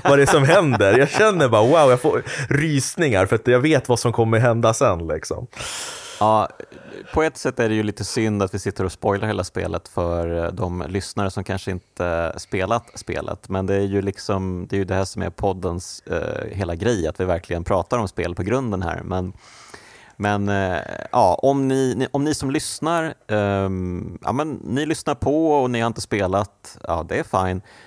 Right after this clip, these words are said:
Speaker 2: Men, men ge det verkligen en chansen också, eh, för det är verkligen jättekul att spela det här spelet också.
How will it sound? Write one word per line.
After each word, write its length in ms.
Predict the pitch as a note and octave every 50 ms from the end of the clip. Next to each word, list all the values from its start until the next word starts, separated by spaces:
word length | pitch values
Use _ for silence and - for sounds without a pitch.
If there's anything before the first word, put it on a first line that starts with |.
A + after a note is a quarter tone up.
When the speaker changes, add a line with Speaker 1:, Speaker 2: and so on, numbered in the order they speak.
| - _ -
Speaker 2:
Men, 320 | - A2 A#2 A#2+ A2+ - -
men 200 | - B2 B2+ B2+
ge 200 | A#2 D3 F3 F3
det 60 | E3
verkligen 320 | D#3 C#3 B2 - G#2+ G#2+
en 80 | G#2 G2+
chansen 500 | - - D#3 D3 C3 A2+ - - G2+ F#2+
också, 440 | F2+ F#2 - - - E2+ E2+ F#2+ G2 G2+ -
eh, 280 | - F#2 F2 F2 E2+
för 120 | E2+ - A2
det 260 | G2+ G#2+ - B2+ C3
är 60 | B2+ A#2+
verkligen 440 | B2 A2+ G2+ F#2+ - G2+ F#2 F#2
jättekul 400 | G2 G2+ G2 - - - B2+ G#2+
att 60 | F#2+ -
spela 400 | - - A#2 G2+ F#2 F#2 G#2+ A#2+
det 60 | F#2
här 80 | F2+
spelet 360 | - - - - - - - -
också. 400 | - - - - - G2 G2+